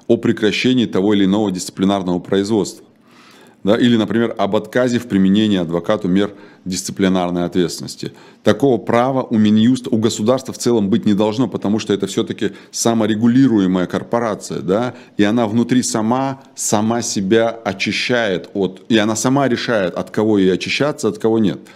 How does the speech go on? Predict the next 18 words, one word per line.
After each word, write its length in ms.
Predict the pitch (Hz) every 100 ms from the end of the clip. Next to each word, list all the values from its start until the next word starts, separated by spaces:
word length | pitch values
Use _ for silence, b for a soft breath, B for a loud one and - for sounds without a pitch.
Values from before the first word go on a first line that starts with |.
| B B
Не 140 | 98 113
Минюст 580 | 120 123 151 156 -
или 160 | 117 107
суд 340 | - - 107
должен 320 | 92 95 82 82
это 140 | 92
делать. 400 | 87 85 - - B B
В 160 | B 95
этом 220 | 135 131
и 120 | -
суть 320 | 123 - 135 95
этой 260 | - 92
корпорации, 600 | 82 92 - 107 95 90
я 100 | 85
имею 40 | 85
в 40 |
виду 140 | 85
адвокатской. 560 | 85 85 87 85 - -